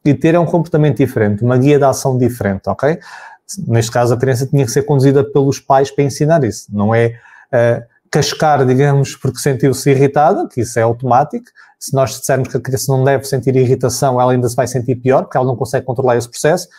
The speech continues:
mas consegue controlar o comportamento, o comportamento que vem com essa emoção. E nós em adultos é a mesma coisa, ok? Nós podemos é ter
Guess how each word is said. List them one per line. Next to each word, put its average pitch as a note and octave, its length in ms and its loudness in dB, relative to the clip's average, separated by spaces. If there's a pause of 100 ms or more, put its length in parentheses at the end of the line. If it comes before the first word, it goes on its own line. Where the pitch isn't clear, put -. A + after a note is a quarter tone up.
(300)
mas D3+ 140 0
consegue E3 280 0
controlar E3 360 0
o D#3+ 40 -4
comportamento, D#3+ 500 -2 (180)
o D3+ 100 -2
comportamento D#3+ 460 0
que D3+ 80 2
vem C#3 500 2 (240)
com B2 100 0
essa A2 220 -2
emoção. G#2 460 -4
E A#2+ 60 2
nós C3 220 2
em D3 60 2
adultos D#3 320 0
é E3+ 40 2
a E3 40 2
mesma F3+ 260 0
coisa, A#2+ 380 0 (480)
ok? C#3 320 -4 (280)
Nós A#2+ 200 0
podemos C#3 360 2
é D#3+ 100 4
ter F3 360 0